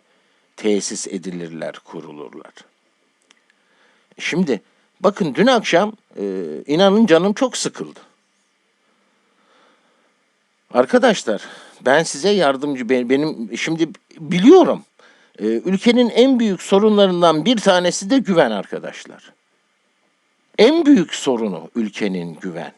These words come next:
Ee, çoğu arkadaşım bana şüpheyle baktığını ben, e, görebiliyorum, hissedebiliyorum. Evet,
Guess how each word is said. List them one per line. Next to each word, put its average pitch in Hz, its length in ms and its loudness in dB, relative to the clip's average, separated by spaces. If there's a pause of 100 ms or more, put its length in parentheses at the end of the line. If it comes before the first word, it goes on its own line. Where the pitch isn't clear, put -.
(840)
Ee, 110 240 -2
çoğu 269 260 4
arkadaşım 190 680 0
bana 156 260 2
şüpheyle 143 800 0
baktığını 127 760 0 (260)
ben, 180 300 0 (120)
e, 104 260 -6
görebiliyorum, 180 800 0
hissedebiliyorum. 196 920 0 (1120)
Evet, 127 260 2